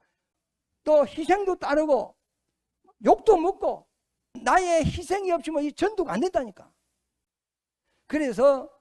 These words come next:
복음이 땅끝까지 전거되면 예수님 오신다고 했는데 그래서 더딘 거예요. 지금 더-, 굉장히 더딘 거거든요.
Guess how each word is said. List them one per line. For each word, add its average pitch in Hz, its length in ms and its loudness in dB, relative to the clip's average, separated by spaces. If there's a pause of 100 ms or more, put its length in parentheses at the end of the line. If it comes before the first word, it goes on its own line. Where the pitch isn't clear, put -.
(220)
복음이 240 560 0 (280)
땅끝까지 240 460 -4
전거되면 214 400 0
예수님 202 360 2
오신다고 208 360 -2
했는데 170 560 -2 (420)
그래서 294 580 -2 (100)
더딘 349 380 4
거예요. 156 180 -18
지금 151 340 -18
더-, - 140 -12
굉장히 466 420 -12
더딘 392 260 -2
거거든요. 156 360 -18